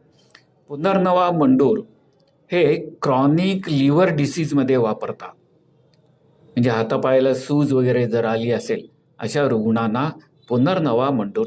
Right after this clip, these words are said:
देतात. रक्तवर्धक केव्हा देतात? की ज्यांची मानसिक आणि शारीरिक थकवा ज्यांना आहे, लोह कमी असतो आणि अशक्तपणा पण आहे, अशा वेळेला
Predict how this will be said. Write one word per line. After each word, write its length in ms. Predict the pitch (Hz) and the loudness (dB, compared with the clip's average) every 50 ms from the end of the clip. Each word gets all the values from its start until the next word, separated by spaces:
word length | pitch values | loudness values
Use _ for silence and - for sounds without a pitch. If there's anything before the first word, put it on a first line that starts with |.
| - | -2
देतात. 480 | 214 175 - - 104 123 120 95 95 - _ _ _ _ _ _ _ _ - _ _ _ - | -4 -4 -4 -4 -6 -6 -6 -8 -10 -16 _ _ _ _ _ _ _ _ -20 _ _ _ -6
रक्तवर्धक 720 | 127 127 127 131 131 175 175 180 175 170 151 180 175 175 - | -2 -2 -2 0 0 0 2 2 2 2 2 0 0 0 0
केव्हा 220 | 165 160 156 165 | 0 0 2 2
देतात? 420 | 165 156 151 151 160 151 147 151 151 - - _ _ _ _ _ _ _ _ - | 2 0 0 0 0 -2 -2 -2 -4 -6 -10 _ _ _ _ _ _ _ _ -6
की 100 | - 156 | -6 -6
ज्यांची 760 | 147 - 156 151 151 151 151 160 165 170 175 170 - - - - _ - | -4 0 0 2 2 2 0 -2 -2 -4 -4 -4 -6 -8 -12 -16 _ -6
मानसिक 680 | - 120 120 123 127 123 143 147 143 - 175 156 - - - - | -2 0 0 2 2 2 2 2 0 0 -2 -2 -4 -6 -8 -6
आणि 200 | 120 120 139 143 | -2 0 0 0
शारीरिक 600 | 131 - 135 110 113 123 135 135 151 160 156 156 - | 0 -2 -4 -2 0 0 0 0 -2 -4 -6 -6 -10
थकवा 320 | - 104 - - 131 131 131 | -12 -12 -10 -6 -4 -2 -2
ज्यांना 260 | 123 117 110 110 107 | -2 -2 -2 -2 -2
आहे, 360 | 104 104 90 92 104 98 85 - _ _ _ _ _ _ _ _ _ _ _ _ _ _ _ _ _ _ _ - | -4 -6 -8 -10 -12 -12 -12 -16 _ _ _ _ _ _ _ _ _ _ _ _ _ _ _ _ _ _ _ -2
लोह 360 | 120 117 127 127 147 156 160 | 0 0 2 2 0 0 0
कमी 240 | 160 156 160 180 196 | 0 0 0 2 0
असतो 440 | 185 - - - - 98 90 - _ _ _ _ _ _ _ _ _ _ _ _ - | 0 -2 -6 -8 -8 -10 -10 -10 _ _ _ _ _ _ _ _ _ _ _ _ -8
आणि 320 | - 127 139 160 160 165 156 | -4 -2 -2 0 -2 -2 -2
अशक्तपणा 640 | 123 113 - 190 180 - - - - - 127 127 131 | -4 -4 -2 -4 -4 -2 -2 -4 -2 -2 -2 -2 -2
पण 200 | 131 131 123 113 | -2 -2 -4 -4
आहे, 280 | 110 104 98 104 107 101 - - _ - | -2 -4 -2 -2 -4 -4 -6 -8 _ -10
अशा 280 | 117 113 - 151 139 | -8 -6 -4 -2 -2
वेळेला 360 | 131 120 117 110 107 120 127 | 0 0 0 0 -2 -2 -4